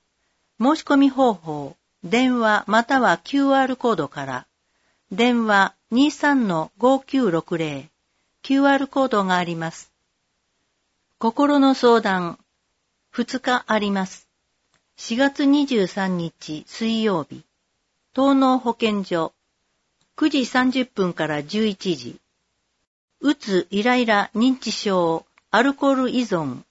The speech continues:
眠れないなど。相談員、精神科医、保健師。申し込み方法、電話で。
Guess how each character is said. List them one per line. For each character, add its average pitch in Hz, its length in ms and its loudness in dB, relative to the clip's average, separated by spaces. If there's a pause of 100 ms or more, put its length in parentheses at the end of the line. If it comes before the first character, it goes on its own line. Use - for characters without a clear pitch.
眠 226 300 2
れ 254 140 2
な 233 180 0
い 220 60 -2
な 214 200 -4
ど。 151 220 -8 (1400)
相 294 260 0
談 269 280 2
員、 143 300 -6 (300)
精 285 260 0
神 262 320 0
科 220 200 -2
医、 139 160 -6 (480)
保 214 120 -6
健 214 280 -4
師。 - 340 -18 (800)
申 277 180 2
し - 60 -8
込 311 140 -2
み 285 120 2
方 269 280 2
法、 156 380 -6
電 214 300 -2
話 202 160 -2
で。 165 280 -8